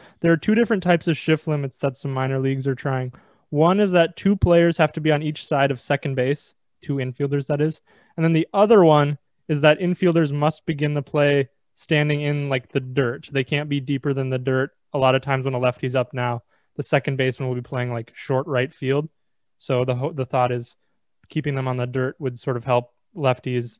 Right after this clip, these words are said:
that line drive that would go over second base would be a hit instead of hitting it to that short right fielder. So how do we feel about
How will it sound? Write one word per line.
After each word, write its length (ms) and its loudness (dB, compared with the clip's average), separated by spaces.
that 160 -8
line 220 -2
drive 280 -2
that 80 -2
would 140 -4
go 120 -6
over 240 2
second 300 -2
base 280 -4
would 100 -8
be 120 -2
a 40 -4
hit 240 -4
instead 320 -8
of 180 -8
hitting 200 2
it 120 -4
to 100 -10
that 160 -6
short 220 -8
right 180 -8
fielder. 280 -10
So 160 -4
how 120 6
do 60 4
we 80 6
feel 180 4
about 280 2